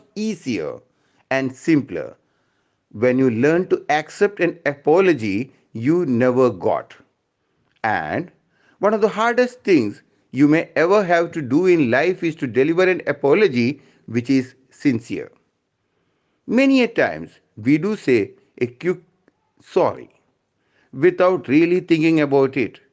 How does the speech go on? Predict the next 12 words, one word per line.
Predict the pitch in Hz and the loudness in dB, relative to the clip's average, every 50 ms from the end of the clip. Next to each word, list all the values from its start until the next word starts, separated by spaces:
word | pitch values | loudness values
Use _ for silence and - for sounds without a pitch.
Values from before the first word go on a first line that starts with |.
| _ _ _ _ _ _ - 104 | _ _ _ _ _ _ -4 -2
because | 123 147 147 135 113 95 90 113 - _ _ _ _ _ _ - | -2 0 2 2 2 2 2 -2 -6 _ _ _ _ _ _ -18
we | 95 101 113 156 196 208 | -12 -4 -2 -2 0 0
want | 185 165 165 165 165 160 | 2 2 2 2 0 0
to | 170 170 | -2 0
move | 151 151 156 165 156 139 | 2 2 2 2 4 4
on | 147 143 151 170 202 190 - | 4 2 2 0 -4 -4 -2
or | - 139 151 151 | 0 2 2 0
simply | 151 - 214 220 214 190 220 151 127 135 151 151 - _ _ _ _ | 0 -4 -4 -4 -4 -2 0 0 0 0 -2 -4 -10 _ _ _ _
have | - 131 120 127 131 127 - - _ _ _ _ _ _ - | -2 0 0 0 -2 -4 -8 -14 _ _ _ _ _ _ -4
our | 127 139 151 156 | 0 0 0 0
own | 165 180 185 185 175 | 0 0 -2 -2 -2
way. | 196 240 220 143 98 - | -2 -2 -2 -2 -4 -8